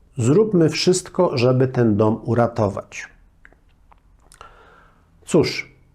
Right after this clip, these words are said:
powiedziałem: „Szansa jest bardzo mała, ale możemy spróbować. Tylko, tak jak powiedziałem,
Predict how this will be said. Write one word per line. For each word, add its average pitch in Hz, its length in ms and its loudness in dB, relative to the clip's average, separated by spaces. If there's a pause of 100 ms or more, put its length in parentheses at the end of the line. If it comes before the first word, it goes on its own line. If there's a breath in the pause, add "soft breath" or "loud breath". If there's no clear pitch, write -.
(600)
powiedziałem: 131 640 2 (440)
„Szansa 180 520 0
jest 101 200 -6
bardzo 170 360 2
mała, 175 520 2
ale 139 240 2
możemy 127 400 2
spróbować. 110 800 -2 (340)
Tylko, 214 420 0
tak - 220 -4
jak 240 140 -2
powiedziałem, 220 580 2